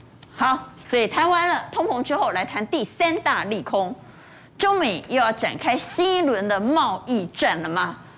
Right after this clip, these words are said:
因为现在呢，其实美国方面已经讲话了，说我们准备呢要实施新一轮的惩罚性关税。为什么呢？因为你之前啊答应我要买的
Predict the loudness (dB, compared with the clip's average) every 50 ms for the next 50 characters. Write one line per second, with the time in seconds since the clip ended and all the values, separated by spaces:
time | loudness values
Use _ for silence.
0 | -20 -20 -20 -8 -2 0 2 2 2 2 2 2 0 0 -2 -4 -8 -10 -14 -20
1 | -20 -20 -20 -20 -20 -20 -20 -20 -20 -20 _ _ _ _ -12 -4 0 2 2 4
2 | 4 2 2 0 0 0 0 0 0 0 -2 -4 -6 -8 -12 -14 -8 -4 0 2
3 | 2 2 2 2 0 0 0 0 -2 -2 -2 -2 -2 -2 -2 -4 -4 -4 -4 -4
4 | -6 -4 -2 0 0 2 0 -2 -4 -8 -10 -12 -10 -4 0 2 2 2 2 0
5 | -6 -14 -20 -20 -20 -8 -2 0 0 0 0 0 0 0 2 2 2 2 0 -2
6 | -4 -6 -10 -14 -8 -2 0 0 2 0 0 -2 -4 -4 -2 -2 -2 -4 -2 -2
7 | 0 0 2 2 0 0 -2 -2 -4 -4 -2 -4 -4 -4 -6 -12 -12 -6 -4 -4
8 | -2 -2 -2 -2 -2 -2 -2 -2 -2 0 0 0 0 -2 -2 -2 -4 -4 -4 -8
9 | -18 -20 -20 -20 -12 -4 0 2 2 2 2 0 0 0 0 0 -2 -2 -4 -4
10 | 0 2 2 4 4 2 0 0 0 0 0 0 0 0 -2 0 0 0 0 0
11 | 0 0 0 0 2 2 4 4 2 2 2 4 4 2 2 0 -2 -2 -2 -2